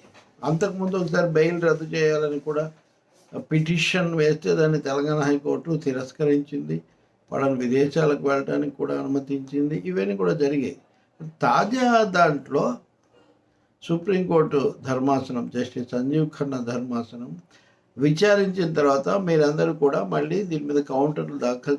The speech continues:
చేయండి" అంటూ ఈ కేసును ఏప్రిల్ నెలకు వాయిదా వేసింది. అంటే ఏప్రిల్ నాటికి బహుశా ఎన్నికలు అయిపోతాయని అందరూ భావిస్తున్నారు. ఈ లోపల ఈ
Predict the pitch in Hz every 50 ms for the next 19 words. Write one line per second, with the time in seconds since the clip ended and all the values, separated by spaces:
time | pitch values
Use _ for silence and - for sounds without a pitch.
0 | - - 127 127 127 123 123 120 117 120 123 165 165 160 156 - 143 143 143 147
1 | 151 - 147 135 143 196 269 - _ _ _ _ _ _ _ _ _ _ _ _
2 | _ _ _ _ _ _ _ _ _ - 202 220 240 233 233 247 240 214 196 175
3 | 151 127 123 - - 110 113 113 110 110 110 107 104 101 101 - - - 127 135
4 | 151 196 190 160 160 170 170 165 - 175 175 175 175 175 170 165 160 160 160 165
5 | 175 180 185 170 156 151 147 147 170 170 156 151 143 156 156 156 160 151 120 123
6 | 123 - 151 151 156 - 165 160 160 156 147 139 131 143 143 143 131 120 120 120
7 | 110 120 120 - _ - 113 104 90 85 87 - _ _ _ _ _ _ _ _
8 | _ _ _ _ _ _ _ _ _ 190 214 226 233 233 233 233 233 226 220 214
9 | 214 214 208 208 214 196 190 190 196 208 196